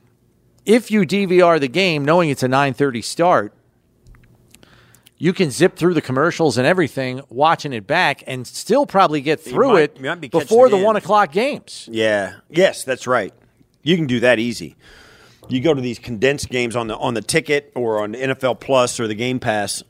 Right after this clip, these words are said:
Speaker 2: you can go through a condensed game in forty minutes.
Speaker 1: Yeah, but even if you have it on your D V R, you just zip through the
Speaker 2: Right.
Speaker 1: commercials and, you know, you can watch a game probably in an hour and a half, which is, for some people, the best way to watch a game.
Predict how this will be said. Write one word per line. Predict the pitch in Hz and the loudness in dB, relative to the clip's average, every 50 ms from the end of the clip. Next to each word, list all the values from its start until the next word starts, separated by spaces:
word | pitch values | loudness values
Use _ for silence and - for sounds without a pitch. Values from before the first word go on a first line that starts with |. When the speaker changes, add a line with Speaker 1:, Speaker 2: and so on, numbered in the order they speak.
| _ _ | _ _
Speaker 2:
you | - - 127 143 | -4 -2 -2 0
can | 135 143 | 0 2
go | 123 131 127 120 | 2 2 2 2
through | - - 123 | 0 -4 -4
a | 117 | -4
condensed | - - 117 107 107 123 120 104 - - | -4 -6 -6 -4 -2 -2 -2 -4 -4 -2
game | 110 117 113 110 104 | 0 0 0 0 -2
in | 98 92 92 90 _ | -4 -6 -8 -12 _
forty | - 113 107 107 98 92 | -6 -4 -2 -2 -2 -4
minutes. | 98 101 95 87 - | -6 -8 -10 -8 -2
Speaker 1:
Yeah, | - 185 170 | 2 2 4
but | 139 147 | 4 4
even | 170 190 160 143 | 4 4 4 2
if | 131 - | 2 0
you | 123 123 | 0 0
have | 127 131 120 | 0 0 0
it | |
on | 123 120 | -2 -2
your | 113 110 | -4 -4
D | 95 131 135 | -4 -4 -2
V | 113 113 123 | -2 0 0
R, | 147 156 131 113 | 0 0 0 0
you | 113 110 | 0 -2
just | 117 104 - - _ _ - 143 147 170 185 - _ _ _ - | -4 -4 -6 -10 _ _ -2 0 0 0 -2 -6 _ _ _ -12
zip | 120 110 123 143 - | -10 -10 -10 -10 -10
through | - 143 139 | -10 -10 -8
the | 120 120 | -2 0
Speaker 2:
Right. | 131 110 | 0 0
Speaker 1:
commercials | 98 139 147 131 - 127 113 95 | 0 -4 -8 -8 -8 -10 -8 -8
and, | 117 107 101 95 85 - _ _ - _ _ _ _ _ _ - - - | -8 -8 -8 -10 -12 -14 _ _ -20 _ _ _ _ _ _ -20 -14 -10
you | 120 113 | -8 -6
know, | |
you | 113 117 | -6 -4
can | - 139 | -2 0
watch | 123 127 123 - | 2 2 0 0
a | 120 101 | -2 -6
game | 98 120 131 135 | -6 -6 -6 -6
probably | - - 117 110 107 110 | -4 -4 -4 -4 -4 -6
in | 107 | -6
an | 110 110 | -6 -4
hour | 117 123 123 117 | -4 -2 -2 -2
and | 110 | -2
a | 101 | -2
half, | 107 127 135 - - - - _ _ _ _ _ _ _ _ _ _ _ _ | -2 -2 -2 -4 -6 -10 -20 _ _ _ _ _ _ _ _ _ _ _ _
which | - 110 104 - | -4 -2 0 0
is, | 117 110 107 95 - - - - _ _ _ _ _ _ _ _ _ _ _ _ _ _ _ _ _ _ _ | 0 -2 -2 -4 -6 -8 -10 -14 _ _ _ _ _ _ _ _ _ _ _ _ _ _ _ _ _ _ _
for | - - 113 | -12 -10 -4
some | - 147 175 196 | -2 -2 -2 0
people, | - 127 107 - 135 143 143 - _ _ _ _ _ _ _ | -2 -6 -6 -6 -6 -8 -8 -12 _ _ _ _ _ _ _
the | 156 156 | 2 4
best | 170 214 220 - - | 4 2 0 -2 -4
way | 277 240 | -6 -6
to | 170 117 | -6 -4
watch | 113 113 107 - - | -4 -6 -6 -6 -10
a | 120 | -10
game. | 110 101 92 90 | -10 -12 -14 -16